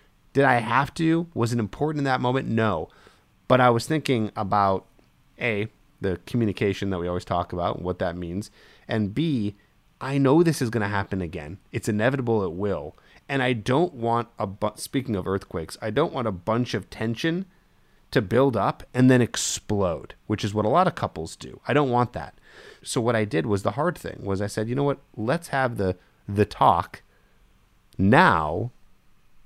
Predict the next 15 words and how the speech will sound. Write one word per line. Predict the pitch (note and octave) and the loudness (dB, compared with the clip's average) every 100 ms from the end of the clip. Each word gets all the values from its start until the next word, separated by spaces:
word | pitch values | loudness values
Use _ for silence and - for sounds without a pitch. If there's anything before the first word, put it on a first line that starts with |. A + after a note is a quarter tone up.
| - | -10
even | F3+ F3+ F3+ | -2 2 4
though | F3 D#3+ | 6 4
it's | C3+ | 4
not | D#3 C#3+ | 2 2
a | B2+ | 2
big | A#2+ G#2 | 0 -2
deal, | G#2+ E3 A#2 F2+ G2 - _ - | 0 2 4 2 -2 -12 _ -18
so | - D#3 C#3 | 0 4 4
it | C3 | 4
sets | F3 E3 | -2 0
a | C3 | -2
precedent | - D3+ - C3+ B2 | -2 -2 -2 -4 -4
for | - A2 | -4 -4
the | F#2+ | -4
future." | - A2 - - - | -2 -4 -4 -10 -12